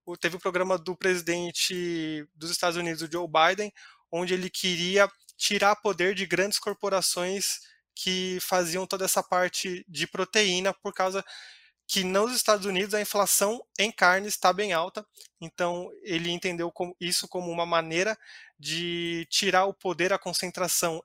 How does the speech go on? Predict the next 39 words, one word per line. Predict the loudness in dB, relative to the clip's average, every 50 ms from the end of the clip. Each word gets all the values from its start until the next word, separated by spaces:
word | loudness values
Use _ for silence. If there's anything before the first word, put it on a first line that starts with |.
| _ -6
em | -4 -4 -6 -8 _ _ -8
poucos, | -6 -6 -6 -6 -8 -10 -6 -4 -2 -2 -2 -4 -6 -10 _
poucas | -10 -8 -2 -2 -2 -2
empresas | -2 -6 -4 0 0 0 0 0 -2 -2 -4 -4 -8 -16 -18 -16 -16 -16 -18 -18 _ _ -4
e | 0 2 2 0
conseguir | 0 0 0 2 2 2 0 0 0 4
dar | 4 6
mais | 6 6 2 0 0
independência | -2 -6 -6 -4 -2 -2 0 0 0 0 0 -2
pro | -2 -6 -8
produtor | -6 -4 -4 -4 -6 -8 -6 -2 -2 -2 -2
local, | -2 -4 -6 -2 0 2 2 2 0
pro | -4 -10 -14
produtor | -14 -12 -12 -12 -10 -8 -6 -6
menor. | -4 -4 -2 0 0 -2 -2 -4 _ -20 -20 -20 -20 -20 _ _ _ _ _ _ _ _
Isso | -4 -2 0 2 6
vai | 6 6
afetar | 6 6 2 -2 0 0 0
a |
J | 0 0 -2 -2 -2
B | 2 2
S? | 4 4 4 4 2 2 0 -2 -6 _ _ 0
A | 0 0
gente | 0 0 -2 -2
ainda | -2 2 4 4 4 4 2 -2 -6 _ -10
não | -6 -2 -2 -2 -2
consegue | -2 -2 0 2 2 2 2 2 0
saber | -2 -2 0 -2 -2 -4
com | -4 -6 -6
certeza, | -4 -4 -6 -6 -4 -4 -2 -2 0 -2 -2
a | -4
gente | -4 -8 -10
vai | -10 -8
ver | -8 -8
nos | -8 -8 -8
próximos | -6 -2 -2 0 0 0 -4 -6 -8 -6
resultados | -6 -8 -8 -8 -4 -2 0 0 0 -2 -6
da | -6 -6
empresa. | -6 -8 -10 -6 -2 -2 0 0 -2 -4